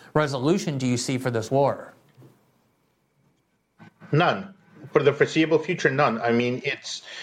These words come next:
Speaker 2: the, the, the best I can see is it becoming a frozen conflict again, which is really what it was between twenty fifteen and twenty twenty-one. So, uh, uh, the far right in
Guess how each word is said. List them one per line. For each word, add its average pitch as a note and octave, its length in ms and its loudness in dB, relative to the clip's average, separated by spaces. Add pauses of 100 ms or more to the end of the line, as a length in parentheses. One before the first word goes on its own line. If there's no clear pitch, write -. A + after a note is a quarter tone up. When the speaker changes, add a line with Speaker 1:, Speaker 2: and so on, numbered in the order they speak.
(320)
Speaker 2:
the, D3 240 8
the, C3+ 160 4
the C3 240 2
best D3 360 2
I D#3+ 60 4
can D3 180 -4
see D#3 240 0
is A#2+ 100 -2
it B2 120 0
becoming B2+ 340 0
a A2+ 60 4
frozen B2 460 4
conflict C#3 500 4
again, G#2+ 260 -2
which G#2+ 200 -8
is G#2 120 -4
really B2+ 340 4
what A#2 140 10
it A2 40 10
was A#2 180 8
between - 160 -8
twenty A#2+ 220 2
fifteen A2+ 440 -2
and G#2 100 0
twenty G#2+ 320 -4
twenty-one. G2 680 -4 (360)
So, A#2+ 640 6 (400)
uh, G3+ 260 -2
uh, B2+ 260 4 (540)
the D3+ 140 4 (140)
far E3 260 6
right D3+ 340 6
in B2+ 200 -4